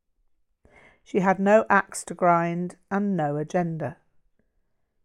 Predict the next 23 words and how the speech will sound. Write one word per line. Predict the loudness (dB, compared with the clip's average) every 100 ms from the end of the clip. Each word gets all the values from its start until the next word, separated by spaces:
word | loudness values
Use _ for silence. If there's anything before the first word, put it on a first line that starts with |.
| _
She | -10 -6
could | -4 -4
challenge | -4 -2 0 0 -4 -12
me, | -14 -10 -12 -12 _ _ _ _
but | -2 -2 _ -4
never | 2 4 4
with | 2 2
any | 2 0
sense | 0 0 0 -6 -8
of | -4
wanting | -2 -2 -4 -8 -8
to | -8
get | -10 -8
the | -6
better | -2 -2 -2 -6
of | -6 -10
me. | -14 -16 _ _ _ _ _ _ _ _ _ _ _
She | 0
had | 4 4
no | 4 0
interest | 2 -2 -4 -6 -6 -10 -10
in | -10
status. | -6 0 2 0 -8 -16 -18 -20